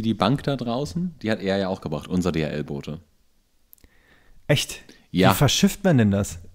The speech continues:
Speaker 1: So, das, der meinte auch, äh, ich hab
Speaker 2: Das
Speaker 1: ihn
Speaker 2: kostet
Speaker 1: irgendwie,
Speaker 2: fünfzig Euro,
Speaker 1: ich
Speaker 2: oder
Speaker 1: hab ihn
Speaker 2: nicht?
Speaker 1: irgendwie getroffen, ich kam grad von Yuki und dann, äh, meinte ich so, "Irgendwas Schweres bekomme ich von dir." Und er guckt mich so an, so, "Ja, dein Sofa kommt heute." Und ich so, "Hm?"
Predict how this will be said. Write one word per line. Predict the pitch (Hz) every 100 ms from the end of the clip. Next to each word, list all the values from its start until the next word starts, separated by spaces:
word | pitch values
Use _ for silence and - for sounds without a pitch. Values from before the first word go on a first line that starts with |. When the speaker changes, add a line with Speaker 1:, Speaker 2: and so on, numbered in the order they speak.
| -
Speaker 1:
So, | 98 110 98
das, | 95
der | 110
meinte | 104 117 123
auch, | 90 101 - -
äh, | 95 98
ich | -
hab | 107
Speaker 2:
Das | 113
Speaker 1:
ihn | 104
Speaker 2:
kostet | 139 110
Speaker 1:
irgendwie, | -
Speaker 2:
fünfzig | 214 - 143 170
Euro, | 190 196
Speaker 1:
ich | 104
Speaker 2:
oder |
Speaker 1:
hab | 131
ihn |
Speaker 2:
nicht? | 117
Speaker 1:
irgendwie | 117
getroffen, | 113 - 117 135 147
ich |
kam | - 113
grad | 113
von | - 101
Yuki | 104 123 156
und | 107
dann, | 98 98 92 87
äh, | 92 92 92 90
meinte | - 104 104
ich |
so, | - 92
"Irgendwas | 110 110
Schweres | - 107 110
bekomme | 110 117 120
ich |
von | 110 92
dir." | 101
Und | 90
er | 92
guckt | - -
mich | 92
so | 95
an, | 90
so, | 92
"Ja, | 101
dein | 98 90
Sofa | 101 104
kommt | 95 85 85
heute." | 82 90 87 - - - _ _ _ _ _ _ _ _
Und | -
ich | 82
so, | - 73
"Hm?" | - 78